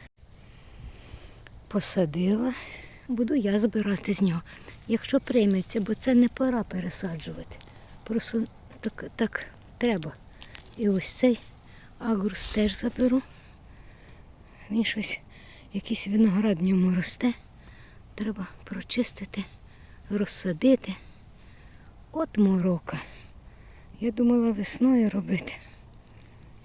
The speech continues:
Забираємо шифер, який був під-, підпирав землю. І усі ці квіти треба забрати. І буде тут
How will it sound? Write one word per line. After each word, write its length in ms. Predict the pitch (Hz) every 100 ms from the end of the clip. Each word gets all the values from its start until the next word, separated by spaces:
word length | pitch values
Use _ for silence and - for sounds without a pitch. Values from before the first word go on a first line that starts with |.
| - - - _ - - - - - - - - - - - - - -
Забираємо 840 | 233 214 190 220 214 208 196 196 175 - - - - - - - - - - - - -
шифер, 540 | - 196 196 - 294
який 240 | 277 -
був 200 | 233 277
під-, 200 | - 285 - -
підпирав 580 | 277 - 262 254 262 247 - - - - -
землю. 560 | 208 247 254 247 240 - -
І 100 | 214
усі 300 | 220 202 -
ці 200 | 226 -
квіти 440 | - 196 277 - 277 - - - - -
треба 380 | 240 240 226 214 - - - - - - -
забрати. 720 | 180 202 190 208 254 - 247 - - - - - - - - -
І 140 | 269 247
буде 360 | 208 196 226
тут 300 | 233 233 -